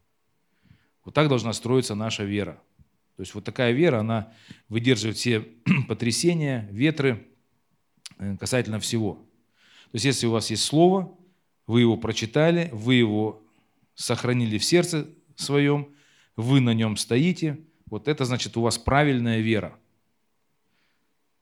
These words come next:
Аминь. Поэтому, э, мы сейчас прочитаем о вечной жизни, которая нам дарована на основании Слова Божьего, чтобы мы могли стоять на этом. И когда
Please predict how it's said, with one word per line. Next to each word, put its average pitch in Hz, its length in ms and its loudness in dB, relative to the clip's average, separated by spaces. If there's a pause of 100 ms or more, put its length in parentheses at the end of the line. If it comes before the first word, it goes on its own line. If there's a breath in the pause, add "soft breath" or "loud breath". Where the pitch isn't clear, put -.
(200)
Аминь. 175 500 2 (580 loud breath)
Поэтому, 180 600 4 (840)
э, 113 160 2
мы 127 140 2
сейчас 117 280 -2
прочитаем 120 600 -2
о 113 60 0
вечной 117 380 0
жизни, 143 340 2
которая 110 320 -4
нам 107 180 -2
дарована 131 640 2 (260 soft breath)
на 113 80 -4
основании 113 320 -2
Слова 160 380 4
Божьего, 123 260 2
чтобы 117 200 -10
мы 123 60 -2
могли 113 320 -2
стоять 156 460 2
на 127 120 -2
этом. 95 260 -8 (400 soft breath)
И 107 100 -10
когда 120 520 0